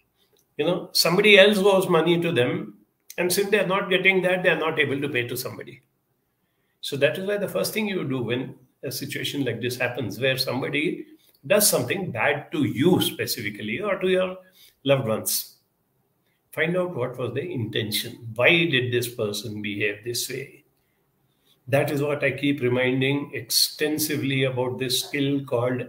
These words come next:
empathy. Empathy is the skill of exploring and finding out the why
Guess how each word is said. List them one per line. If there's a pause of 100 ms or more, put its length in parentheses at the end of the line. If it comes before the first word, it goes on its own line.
empathy. (1400)
Empathy
is
the
skill
of (480)
exploring
and
finding
out (100)
the (200)
why